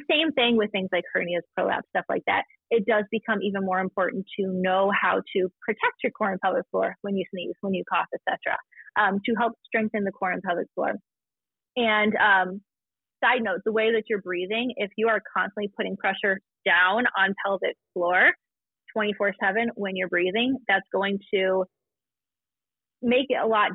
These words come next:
more difficult for you to not have, like, strengthen your core and pelvic floor to a point where you're not having that sneeze be going on.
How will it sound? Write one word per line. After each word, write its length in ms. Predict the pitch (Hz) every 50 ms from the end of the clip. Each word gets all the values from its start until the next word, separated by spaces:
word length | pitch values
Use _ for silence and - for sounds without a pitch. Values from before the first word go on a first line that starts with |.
| - -
more 220 | 208 208 196 185 -
difficult 640 | - 180 - - 208 202 - - 240 254 240 220 - _
for 140 | - 220 214
you 240 | 214 196 196 196 202 202 _ - 226
to 300 | 202 190 190 190 190 196 190 _ _ _ _ -
not 420 | 185 185 190 185 185 180 - - - _ _ _ _ _ _ -
have, 260 | - 185 180 165 - -
like, 180 | - 214 196 202
strengthen 240 | - - 220 202 202 190
your 100 | 196 190
core 160 | - - 208
and 100 | 190 190
pelvic 160 | 180 - 190
floor 160 | - 202 - - -
to 60 | 196
a 40 | 180
point 160 | - - 175
where 120 | 175 190 180
you're 80 | 185
not 200 | 185 185 175 175
having 280 | 202 196 185 180 185 180
that 100 | 170 175 -
sneeze 160 | - 180 175 -
be 80 | - 175 -
going 160 | 196 170 175
on. 140 | - - 226